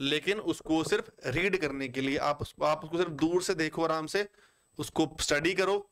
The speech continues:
बस। छेड़खानी नहीं करनी है, उसमें आप कुछ change नहीं कर पाओगे। जब डब्ल्यूआर होता है,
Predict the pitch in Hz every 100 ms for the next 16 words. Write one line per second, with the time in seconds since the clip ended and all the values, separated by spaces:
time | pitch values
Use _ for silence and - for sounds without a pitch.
0 | - 120 - - - 175 175 175 175 165
1 | 170 170 170 170 180 180 - 156 160 160
2 | 151 - 151 143 131 131 120 131 113 113
3 | 113 - - - 160 139 135 156 180 180
4 | 175 165 175 208